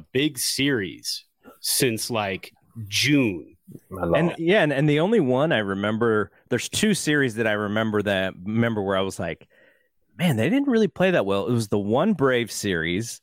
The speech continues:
Speaker 1: Mm-hmm.
Speaker 3: and then it was the Brewers series, and then those might have been even back-to-back series, is from what I remember.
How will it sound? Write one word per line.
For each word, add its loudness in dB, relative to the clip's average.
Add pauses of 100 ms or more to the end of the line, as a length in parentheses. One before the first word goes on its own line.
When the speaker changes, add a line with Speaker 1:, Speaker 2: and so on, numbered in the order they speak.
Speaker 1:
Mm-hmm. -2
Speaker 3:
and 0
then 2
it 0
was -2
the -2
Brewers 2
series, 0
and 0
then 0
those 2
might 2
have 0
been 0
even -2
back-to-back -4
series, 0
is -6
from -4
what 0
I 2
remember. 0